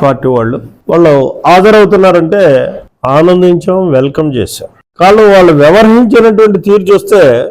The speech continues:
అంటే, కేవలం చంటి కుర్రోడు చాక్లెట్ ఇవ్వ పెట్టకపోతే ఏ రకంగా పేసి పెడతాడో తల్లిదండ్రుల దగ్గర,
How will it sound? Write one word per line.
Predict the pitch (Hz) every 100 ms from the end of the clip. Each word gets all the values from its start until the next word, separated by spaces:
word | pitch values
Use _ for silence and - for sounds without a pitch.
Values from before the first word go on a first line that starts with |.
| - _
అంటే, | 180 170
కేవలం | - 156 175 220 233 240 262 262 214 -
చంటి | _ - 170 180 214
కుర్రోడు | 220 202 214 208 208
చాక్లెట్ | 185 185 214 180
ఇవ్వ | 208 196 180
పెట్టకపోతే | 190 185 180 180 190 180 185 - - _ 156
ఏ | 185
రకంగా | 208 196 208 208
పేసి | 208 196 185 208
పెడతాడో | 180 180 151 185 185
తల్లిదండ్రుల | 156 170 170 170 175 170 175
దగ్గర, | 165 147 135 107